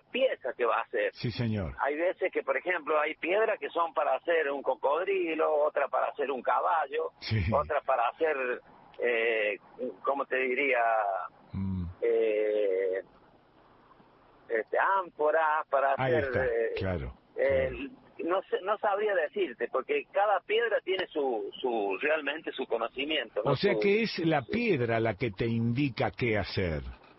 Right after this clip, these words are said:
Speaker 1: Sí, vos podés obligarla también y
Speaker 2: Ah,
Speaker 1: cortar placa
Speaker 2: sí,
Speaker 1: y sacar
Speaker 2: sí.
Speaker 1: lo que quieras,
Speaker 2: Claro,
Speaker 1: pero yo no
Speaker 2: claro,
Speaker 1: lo hago.
Speaker 2: claro. Y para
Speaker 1: Yo no lo
Speaker 2: hacer
Speaker 1: hago.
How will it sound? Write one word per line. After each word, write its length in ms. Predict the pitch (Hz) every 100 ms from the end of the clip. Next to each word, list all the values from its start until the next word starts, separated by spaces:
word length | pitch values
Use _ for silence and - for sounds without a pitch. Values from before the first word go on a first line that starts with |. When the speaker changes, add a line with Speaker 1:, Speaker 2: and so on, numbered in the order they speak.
| - - - - -
Speaker 1:
Sí, 240 | 302 247
vos 120 | - -
podés 300 | 233 226 240 185 160
obligarla 560 | 143 151 202 175 143
también 320 | - 139 156
y 40 | 156
Speaker 2:
Ah, 40 |
Speaker 1:
cortar 420 | 165 165 - 202 180
placa 200 | - 214 233 117
Speaker 2:
sí, 60 | 156
Speaker 1:
y 40 |
sacar 360 | - 151 98 185
Speaker 2:
sí. 60 |
Speaker 1:
lo 100 | 180
que 140 | 151 143
quieras, 360 | 214 220 139
Speaker 2:
Claro, 300 | 117 143 127 120
Speaker 1:
pero 120 | 101
yo 140 | 90 175
no 60 |
Speaker 2:
claro, 100 | 156
Speaker 1:
lo 80 | 180
hago. 240 | 143 104 82 - 156
Speaker 2:
claro. 480 | - 123 107 80 69 - - - - -
Y 100 | 170
para 280 | 147 190 202
Speaker 1:
Yo 0 |
no 0 |
lo 60 | 233
Speaker 2:
hacer 100 |
Speaker 1:
hago. 60 | 254